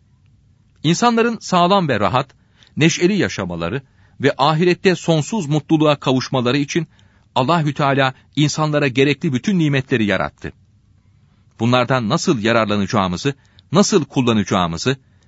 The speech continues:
peygamberleri aracılığıyla gönderdiği kitaplarında bildirdi.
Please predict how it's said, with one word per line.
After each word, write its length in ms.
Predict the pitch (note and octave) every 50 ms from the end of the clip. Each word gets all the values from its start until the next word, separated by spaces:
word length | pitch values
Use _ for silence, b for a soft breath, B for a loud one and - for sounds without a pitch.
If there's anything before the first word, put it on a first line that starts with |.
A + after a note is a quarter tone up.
| _ _
peygamberleri 720 | - C3 C3+ - D3 D3 C#3 C3+ C#3+ C#3 C3+ C3 D3 G3 -
aracılığıyla 640 | - D3 D3 C#3 C3 - C3+ C3+ D#3 D#3+ C#3+ C3+
gönderdiği 580 | B2+ - C3 B2+ B2 B2 C3 B2 A2+ - C3 A#2
kitaplarında 720 | - - - A#2+ A#2+ - - B2 A#2 A2 G#2+ A2+ G#2 -
bildirdi. 440 | G#2 G2+ E2+ D#2+ E2+ D#2 C#2+ - D2